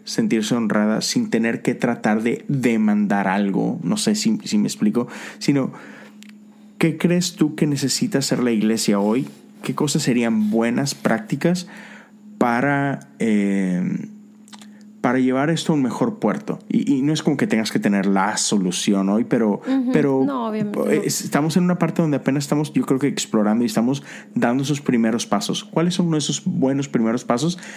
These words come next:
Speaker 1: que podemos tomar como iglesia para, para encaminar este rollo?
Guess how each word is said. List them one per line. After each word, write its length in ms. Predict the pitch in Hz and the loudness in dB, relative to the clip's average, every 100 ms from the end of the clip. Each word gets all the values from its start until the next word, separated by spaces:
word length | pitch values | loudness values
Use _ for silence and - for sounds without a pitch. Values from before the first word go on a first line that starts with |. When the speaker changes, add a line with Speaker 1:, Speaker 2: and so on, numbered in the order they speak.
| - - | -6 -2
Speaker 1:
que 100 | 110 | 2
podemos 340 | 117 120 135 | 2 2 0
tomar 360 | 123 117 107 - | 0 2 0 0
como 240 | 127 113 | 2 2
iglesia 520 | 101 113 127 170 180 - - - - - - | 2 2 0 0 -2 -6 -18 -20 -20 -20 -6
para, 640 | - 117 107 104 95 90 - | 0 2 4 4 2 0 -2
para 100 | 107 | 0
encaminar 500 | 107 107 107 110 110 | 2 2 2 2 2
este 220 | 110 - 104 | 0 -2 0
rollo? 280 | 82 - | 0 -4